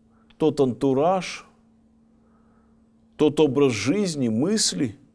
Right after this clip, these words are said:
который есть у другого человека. Ты же вышел за него замуж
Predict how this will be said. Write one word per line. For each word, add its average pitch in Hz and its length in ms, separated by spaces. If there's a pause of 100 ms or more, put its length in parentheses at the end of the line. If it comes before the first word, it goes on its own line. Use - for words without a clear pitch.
(540)
который 214 420
есть 196 160
у 196 40
другого 175 400
человека. 143 580 (840)
Ты 123 100
же 104 220
вышел 120 460
за 113 180
него 127 300
замуж 196 680